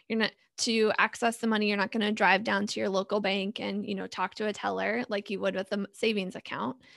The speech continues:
There's actually a P D F form that you fill out, um, or an online account, um, depending on which,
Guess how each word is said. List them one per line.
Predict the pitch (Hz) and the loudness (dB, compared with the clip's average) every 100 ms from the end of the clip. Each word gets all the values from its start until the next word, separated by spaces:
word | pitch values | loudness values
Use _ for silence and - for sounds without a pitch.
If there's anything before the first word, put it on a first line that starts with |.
| - - | -20 -6
There's | 220 | 0
actually | 202 - 214 196 185 - | 0 2 2 2 2 0
a | - | -2
P | - 214 | -2 -4
D | 196 190 | 2 2
F | 269 | 2
form | - 254 254 247 | 0 0 2 2
that | 240 | 2
you | 240 | 0
fill | 233 226 220 | 0 0 2
out, | 214 208 202 196 - _ | 2 4 2 0 -4 _
um, | 185 185 185 - | -2 -2 -4 0
or | 254 277 262 | 4 6 6
an | 240 202 | 6 4
online | - 190 208 202 202 | 2 2 2 2 0
account, | 196 302 - - - - - - | -2 -2 -2 -4 -14 -20 -8 0
um, | 196 185 | 2 2
depending | 190 214 196 185 | -2 -2 0 0
on | 175 | 2
which, | 185 - - - | 0 0 -2 -8